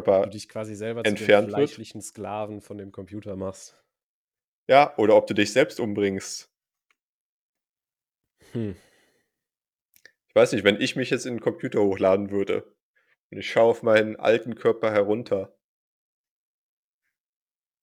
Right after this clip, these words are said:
Speaker 2: keine Ahnung, vielleicht entwickelst du da so
Speaker 1: Aber
Speaker 2: 'n
Speaker 1: ich glaube, du, ich
Speaker 2: Minderwertigkeitskomplex.
Speaker 1: glaube, als Computer denkst du dann nicht, dass das da, also, weißt du, du denkst ja dann, dass du der Computer bist und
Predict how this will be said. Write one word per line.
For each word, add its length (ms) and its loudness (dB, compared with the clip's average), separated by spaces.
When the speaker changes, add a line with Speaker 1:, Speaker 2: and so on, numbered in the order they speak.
Speaker 2:
keine 240 4
Ahnung, 360 2
vielleicht 300 4
entwickelst 400 -6
du 60 -2
da 60 0
so 100 0
Speaker 1:
Aber 20 0
Speaker 2:
'n 60 0
Speaker 1:
ich 180 -4
glaube, 360 4
du, 240 4
ich 160 -2
Speaker 2:
Minderwertigkeitskomplex. 0 -
Speaker 1:
glaube, 580 -2
als 360 -12
Computer 500 -12
denkst 320 -12
du 60 -16
dann 180 -10
nicht, 260 -12
dass 160 -10
das 220 -10
da, 120 -8
also, 280 -10
weißt 240 -10
du, 140 -8
du 200 -16
denkst 280 -10
ja 100 -6
dann, 180 -8
dass 280 -12
du 120 -10
der 140 -6
Computer 460 -14
bist 240 -14
und 240 -14